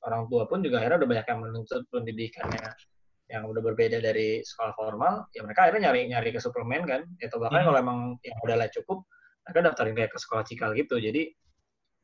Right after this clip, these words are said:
Speaker 1: ya perlahan aja, ya bisa dibilang sekarang perubahannya baru nyampe di segmen mana gitu kan.
Speaker 2: Hmm.
Speaker 1: Itu sih.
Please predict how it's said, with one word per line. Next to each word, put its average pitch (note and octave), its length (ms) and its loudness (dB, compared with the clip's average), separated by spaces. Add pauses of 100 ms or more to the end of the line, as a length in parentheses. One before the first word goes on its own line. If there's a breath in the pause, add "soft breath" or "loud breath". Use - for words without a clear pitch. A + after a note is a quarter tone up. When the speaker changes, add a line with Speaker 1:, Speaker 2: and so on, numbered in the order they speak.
(220)
Speaker 1:
ya C#3 180 -4
perlahan C3 320 6
aja, D3 320 2 (360)
ya B2+ 140 -2
bisa A#2 140 0
dibilang A#2+ 320 4
sekarang C#3+ 240 4
perubahannya C3+ 400 4
baru C3+ 180 8
nyampe A#2 380 0
di A2+ 480 -4 (140)
segmen A2+ 360 -8
mana A2+ 540 0
gitu G#2 240 -14
kan. G#2 240 -10 (160)
Speaker 2:
Hmm. C3 400 -10 (920)
Speaker 1:
Itu - 240 -16
sih. A2+ 380 -10